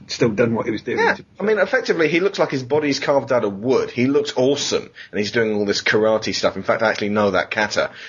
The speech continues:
Speaker 2: but, um, it's quite a basic one. <laughs> And,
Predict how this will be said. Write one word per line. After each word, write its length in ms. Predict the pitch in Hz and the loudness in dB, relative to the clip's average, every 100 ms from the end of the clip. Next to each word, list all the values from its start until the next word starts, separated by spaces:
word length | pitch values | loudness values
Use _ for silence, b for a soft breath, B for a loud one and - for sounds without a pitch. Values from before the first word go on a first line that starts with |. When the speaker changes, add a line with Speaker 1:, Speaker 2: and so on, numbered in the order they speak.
| B | B
Speaker 2:
but, 300 | - 139 - | 0 0 2
um, 460 | 135 131 131 127 127 | 2 2 0 -4 -8
it's 140 | 123 - | -14 -6
quite 300 | 180 175 - | -2 0 -2
a 60 | |
basic 520 | 98 113 135 - 85 | -2 0 0 -4 -6
one. 240 | 87 67 - | -6 -6 -8
<laughs> 40 | - b b b b 147 196 | -12 b b b b -2 0
And, 280 | 185 196 | 0 -2